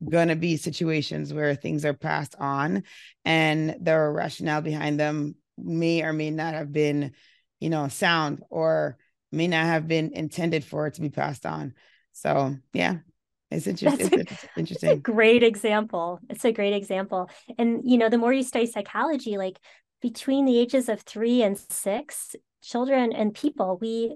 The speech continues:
Speaker 2: make judgments about the world that follow us our whole life. And we don't understand everything at that age, but we make these, these covenants, these promises to ourselves that we're not gonna be like that. And then we live our life to not be like that or to do that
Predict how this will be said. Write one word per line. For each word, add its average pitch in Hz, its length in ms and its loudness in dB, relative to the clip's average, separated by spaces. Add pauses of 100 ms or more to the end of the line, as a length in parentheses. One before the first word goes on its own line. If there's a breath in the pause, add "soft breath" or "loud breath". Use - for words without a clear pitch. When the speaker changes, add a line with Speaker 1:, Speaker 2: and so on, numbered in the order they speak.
(120)
Speaker 2:
make 220 240 0
judgments 226 580 -2
about 185 240 -2
the 185 100 -2
world 208 640 -4
that 220 140 2
follow 226 380 4
us 202 200 -4
our 208 80 -2
whole 202 240 0
life. - 460 -2 (360 soft breath)
And 240 120 4
we 302 100 4
don't 415 180 2
understand 262 720 2
everything 226 500 2
at 196 120 -2
that 180 180 2
age, 180 560 -6 (100)
but 240 160 0
we 240 200 4
make 233 340 4
these, 233 400 -2 (520)
these 240 240 -4 (320)
covenants, 269 480 2
these 220 180 -6
promises 226 680 0
to - 100 -4
ourselves 185 560 -4
that 202 120 -4
we're 220 140 0
not 220 240 0
gonna 226 180 -2
be 214 220 -4
like 190 280 0
that. 165 360 -6
And 196 160 -4
then 202 220 0 (260 loud breath)
we 214 100 2
live 220 180 2
our 214 140 6
life 220 360 4
to - 140 -10
not 202 300 -2
be 220 160 0
like 190 220 -2
that 180 240 -2
or 185 80 -4
to - 160 -8
do 226 380 2
that 190 300 2